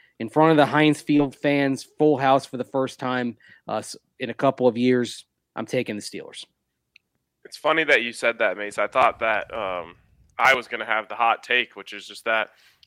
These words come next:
Speaker 2: I think the Steelers are maybe the sneaky A F C team this year that
Speaker 1: Yeah.
Speaker 2: can make a run. Um, I felt those vibes last week. I took Steelers money line against the, the, the Bills, uh, and, you know, they paid me off.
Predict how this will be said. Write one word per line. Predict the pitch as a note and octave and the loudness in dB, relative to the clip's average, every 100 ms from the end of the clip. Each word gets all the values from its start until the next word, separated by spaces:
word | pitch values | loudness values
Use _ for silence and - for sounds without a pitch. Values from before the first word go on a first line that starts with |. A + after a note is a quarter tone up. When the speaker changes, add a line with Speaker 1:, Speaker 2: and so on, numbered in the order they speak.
| _ | _
Speaker 2:
I | A2+ | -6
think | B2+ - | -6 -6
the | |
Steelers | - - B2 C3 A#2 | -14 -8 -4 -2 -2
are | G#2 G2+ | -4 -4
maybe | G#2+ G#2+ | -6 -8
the | G2+ | -12
sneaky | G#2+ - A#2 A#2 A2 A#2 A2+ | -14 -16 -14 -16 -12 -10 -6
A | F#2+ A#2 | -2 -2
F | A2 | -2
C | - A#2+ | -10 -14
team | - G2 F#2+ F#2+ | -14 -16 -16 -16
this | F#2 - | -14 -12
year | F#2+ F#2+ | -10 -6
that | F#2 | -6
Speaker 1:
Yeah. | G2+ | -8
Speaker 2:
can | G2 | -8
make | G2+ G#2 | -10 -8
a | |
run. | F#2+ G2+ G#2+ G#2 F2+ _ - - _ - | -4 0 2 2 -4 _ -20 -20 _ -4
Um, | F#2 F#2 F2+ F2+ - - | -2 -2 -2 -6 -10 0
I | G#2 G#2+ G#2+ G#2+ G#2 G2+ _ _ _ _ | 4 4 4 2 -2 -6 _ _ _ _
felt | - D#3 D#3 | 2 4 4
those | D#3+ - | 2 4
vibes | C3 C#3 C#3+ C3+ | 4 6 4 2
last | C3 - | 2 2
week. | C3+ C#3+ | -4 -2
I | A2+ | -2
took | B2+ | -4
Steelers | - B2+ A#2+ A#2+ G#2+ | -10 -6 -4 -4 -4
money | G#2 A#2 | -4 -2
line | A#2 A#2+ | 0 -2
against | A2+ A2+ - | -2 -10 -12
the, | A2 | -8
the, | G#2 G2 F#2+ F2+ | -6 -6 -8 -10
the | G#2+ | -12
Bills, | G2 G#2 B2+ C#3 - _ - _ - | -10 -6 -4 -6 -12 _ -20 _ -4
uh, | F#2+ F#2+ F#2 F#2 | 0 0 0 -2
and, | G2 G#2 G2+ G2+ G2 F2+ | -4 -2 -4 -6 -14 -16
you | A2 | -8
know, | G2+ | -8
they | G2+ G#2 | -6 -8
paid | - A2 | -4 -4
me | G#2+ | 2
off. | A#2+ B2 - | 4 4 2